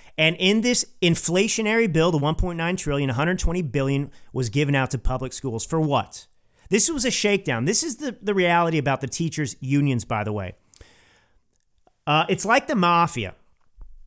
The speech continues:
We pour our taxpayer dollars into the teachers' unions, line their pockets,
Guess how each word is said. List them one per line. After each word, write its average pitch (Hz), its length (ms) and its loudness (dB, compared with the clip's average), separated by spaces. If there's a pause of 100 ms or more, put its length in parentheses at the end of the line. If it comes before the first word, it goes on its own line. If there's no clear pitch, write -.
(380)
We 180 200 0
pour 208 360 4
our 160 160 -8
taxpayer 233 640 -2
dollars 175 360 -2
into 147 160 -4
the 127 80 -4
teachers' 151 460 -4
unions, 120 540 -4 (560)
line 143 360 2
their 240 100 0
pockets, - 720 -4